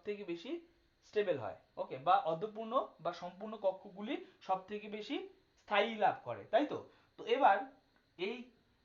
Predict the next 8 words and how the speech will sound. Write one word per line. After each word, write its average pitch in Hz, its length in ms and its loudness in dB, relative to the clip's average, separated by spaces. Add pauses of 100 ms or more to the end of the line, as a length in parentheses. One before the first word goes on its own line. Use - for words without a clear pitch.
এটার 190 300 2
মধ্যে, 214 300 -4
থ্রি 220 220 -10
ডির 269 180 -4
মধ্যে 208 260 -4
দেখো, 156 380 -4 (300)
একটা 196 440 2
যদি 233 200 -8